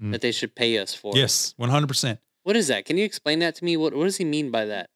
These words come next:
Speaker 1: Uh, so you know who sh-, Sam Weber, you know the comedian in Santa Cruz?
Speaker 2: Uh, I, I know the name, but I've never actually
Speaker 1: So
Speaker 2: met him.
Speaker 1: I, I posted up on Facebook, "Facebook is evil," the other day, and some people jumped in, and then he said, "Just remember this," and he shared a really good YouTube,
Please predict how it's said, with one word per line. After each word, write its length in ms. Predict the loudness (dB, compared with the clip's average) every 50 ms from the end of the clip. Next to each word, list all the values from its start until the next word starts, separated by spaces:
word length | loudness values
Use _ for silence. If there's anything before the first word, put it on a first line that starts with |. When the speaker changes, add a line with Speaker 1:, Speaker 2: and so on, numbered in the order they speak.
| _ _ 2
Speaker 1:
Uh, 400 | 4 4 4 4 4 2 0 -2 -6 -6
so 500 | -4 -2 2 4 4 6 6 6 6 4
you 140 | 4 2
know 160 | 2 2 2 2
who 100 | 2 2
sh-, 220 | 2 2 2 0 0
Sam 340 | -2 0 2 2 2 2 2
Weber, 280 | 2 2 2 2 2
you 120 | 2 2 2
know 100 | 0 0
the 80 | -2
comedian 420 | -4 -2 -2 -2 0 0 0 0 0
in 240 | 0 -2 -4 -4 -6
Santa 320 | -8 -6 -6 -4 -4 -6 -6
Cruz? 280 | -6 -6 -6 -4 -2
Speaker 2:
Uh, 60 | 0 0 2 2 2 2 2 2 2
I, 80 | 2 0
I 20 | 0
know 300 | 2 2 4 4 4 4
the 80 | 4
name, 220 | 2 2 2 2 2
but 80 | 0
I've 80 | -2 -2
never 260 | -2 -4 -6 -6 -8 -8
actually 200 | -8 -4 2 4
Speaker 1:
So 80 | 4 6
Speaker 2:
met 180 | 6 4 4 4
him. 160 | 4 2 2 2
Speaker 1:
I, 80 | 2 2
I 40 |
posted 340 | 2 2 0 0 0 0 -2
up 120 | -4 -4 -6
on 100 | -10 -10
Facebook, 460 | -6 -4 -4 -4 -6 -8 -10 -12 -12
"Facebook 480 | _ -4 -2 -2 -2 -2 -2 -4 -4 -4
is 140 | -6 -6 -4
evil," 260 | -4 -2 -2 -2 -2
the 120 | -2 -2 -2
other 120 | -2 -2
day, 240 | -4 -4 -4 -4 -6
and 120 | -6 -6 -8
some 80 | -10 -10
people 220 | -12 -12 -10 -8
jumped 240 | -8 -8 -8 -8 -8
in, 120 | -8 -8
and 120 | -6 -4 -4
then 160 | -4 -4 -6 -8 _ _ _ _ _
he 80 | -10 -8
said, 300 | -4 -2 -2 -2 -2 -4 -2
"Just 240 | 0 0 0 2
remember 300 | 0 0 0 0 0 0
this," 220 | 0 0 -2 -2 -2
and 80 | -2
he 60 | -2 -2
shared 340 | 0 2 4 4 4 4
a 40 | 2
really 300 | 2 2 2 2 2 2
good 300 | 2 2 2 2 2 2
YouTube, 480 | 0 -2 -2 -2 -4 -4 -6 -6 -6